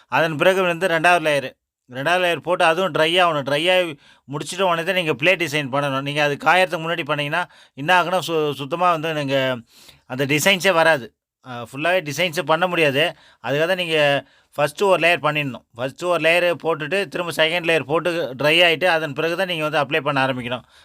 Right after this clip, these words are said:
அப்போ தான் பிளே டிசைனே நீங்க கேக்குற டிசைன் எல்லாமே பேசிக் இதுதான். நீங்க இப்படி இந்த ப்ரொசீஜர் பண்ணா தான் நீ உங்களுக்கு கரெக்டா அந்த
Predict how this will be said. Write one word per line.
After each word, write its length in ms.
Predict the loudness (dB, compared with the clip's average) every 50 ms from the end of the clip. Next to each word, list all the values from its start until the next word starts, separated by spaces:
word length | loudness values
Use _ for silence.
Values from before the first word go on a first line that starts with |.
| _ _
அப்போ 120 | -10 -4 0
தான் 160 | 2 2 2
பிளே 160 | 2 4 2 2
டிசைனே 360 | 2 0 -2 -4 -4 -2 -4 -4
நீங்க 200 | -6 -6 -4 -2
கேக்குற 320 | 0 0 0 0 -2 -4
டிசைன் 340 | -4 -4 -4 -4 -4 -4 -6 -8 -14 _ -20 -20 _ _ -6
எல்லாமே 400 | -4 0 2 2 4 4 2 0
பேசிக் 480 | 2 2 2 2 2 0 -4 -4 -4 -2
இதுதான். 320 | 0 2 2 2 0 -2 -6
நீங்க 220 | -10 -8 -6 -6
இப்படி 200 | -6 -4 -4 -4
இந்த 200 | -4 -2 -2 -4
ப்ரொசீஜர் 540 | -4 -4 -4 -4 -2 -2 2 2 2 2 4
பண்ணா 160 | 2 2 4
தான் 180 | 4 2 2 2
நீ 60 | 0
உங்களுக்கு 300 | -2 -2 -4 -4 0 0
கரெக்டா 260 | 0 0 2 2 0
அந்த 180 | 2 2 2 0